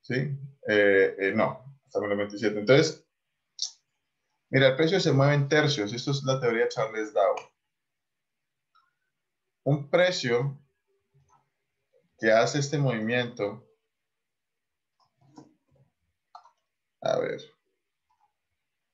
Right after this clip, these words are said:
de abajo arriba, tú divides ese movimiento en tres partes. Voy a hacerlo lo más iguales posibles, obviamente. Vamos a ver cómo estamos en geometría.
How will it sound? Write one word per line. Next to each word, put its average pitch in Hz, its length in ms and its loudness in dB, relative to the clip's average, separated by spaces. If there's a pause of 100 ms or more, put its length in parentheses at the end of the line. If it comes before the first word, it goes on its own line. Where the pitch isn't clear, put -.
(460)
de 101 320 2
abajo 110 220 4
arriba, 135 440 0 (1500)
tú 117 100 -6
divides 127 420 2
ese 127 200 -4
movimiento 104 760 -6
en 104 160 -14
tres - 220 -12
partes. - 680 -2 (840)
Voy - 100 0
a 117 40 0
hacerlo 123 280 2
lo 113 120 0
más - 680 -2 (480)
iguales 107 460 2
posibles, 110 680 -4
obviamente. 98 800 -8 (1160)
Vamos 104 140 -6
a - 40 0
ver 104 60 -10
cómo 107 140 -4
estamos 104 320 -2
en 104 80 -4
geometría. 107 720 -2